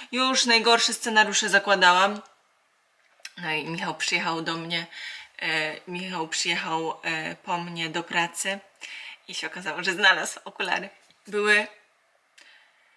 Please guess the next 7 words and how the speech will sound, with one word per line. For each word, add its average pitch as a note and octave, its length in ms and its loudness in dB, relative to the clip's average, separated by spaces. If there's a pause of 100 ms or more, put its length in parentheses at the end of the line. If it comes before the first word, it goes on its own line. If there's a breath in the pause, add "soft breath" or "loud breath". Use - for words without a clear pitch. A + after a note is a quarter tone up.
(800 loud breath)
były F#3+ 380 0 (160)
w D#3+ 360 -2 (480)
praniu. G3+ 440 0 (340)
Po G3 60 -20
prostu F#3+ 240 -14
gdzieś F3+ 180 -4
sko-, - 180 -4